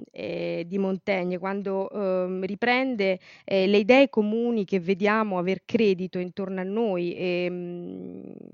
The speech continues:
e che ci sono infuse nell'anima del, dal seme dei nostri padri,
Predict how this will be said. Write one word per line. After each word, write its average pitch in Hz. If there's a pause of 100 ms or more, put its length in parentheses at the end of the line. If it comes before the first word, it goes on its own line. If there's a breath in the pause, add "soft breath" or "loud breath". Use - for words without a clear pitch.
(140)
e 202
che 208
ci -
sono 254
infuse 208
nell'anima 185 (360 loud breath)
del, 196
dal 202
seme 247
dei 185
nostri 202
padri, 175